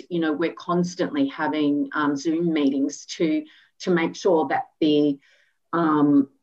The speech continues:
that the information that, that we're, we're passing on is up to date and it is correct. And I, you know, you can just take the example of, um, legislation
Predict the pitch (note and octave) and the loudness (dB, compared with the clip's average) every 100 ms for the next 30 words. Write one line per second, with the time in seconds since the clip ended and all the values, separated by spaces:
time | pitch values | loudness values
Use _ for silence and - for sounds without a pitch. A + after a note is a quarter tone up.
0 | - F#3 - - A#3+ G#3+ F3+ D#3+ D3+ F3 | -8 -4 -2 2 2 2 2 2 2 0
1 | - D#3 C#3 C#3+ D#3 C#3 - - C#3+ D3+ | 0 4 4 4 0 -2 -4 -8 -4 0
2 | D#3 D3+ - - - C#3 - F#3+ F#3+ F3+ | 2 0 -2 -12 -12 -10 -6 -2 -2 -2
3 | F3+ D#3 D#3 D#3 C#3+ C#3 - D3+ D3 - | -4 -4 -4 -2 0 -2 -2 -2 -2 -4
4 | E3+ - - D#3 D3+ D3 C#3+ - D3 D3 | -4 -4 -6 -8 -2 0 -2 -4 -2 -2
5 | C#3+ D3 D3+ - E3 F#3 F#3+ G3+ G3 F#3 | -2 -4 -6 -10 -4 -4 -4 -6 -8 -8
6 | - _ G3 F#3 - F#3+ F#3+ E3+ E3+ F3+ | -14 _ -4 -4 -6 -2 0 2 0 -2
7 | G3+ A#3 - - - E3+ F3 D#3+ C#3+ C#3 | -4 -6 -10 -18 -14 -8 -6 -2 -2 -2
8 | E3 D#3+ E3+ E3+ D3+ - D3+ D3+ C#3+ - | -2 -2 -4 -6 -6 -8 -10 -8 -8 -8
9 | D3+ D3 C#3 E3 C#3 E3+ - D3+ F3 - | -4 -4 -2 -2 -2 -6 -4 -2 0 0
10 | D3 C#3 | -2 -2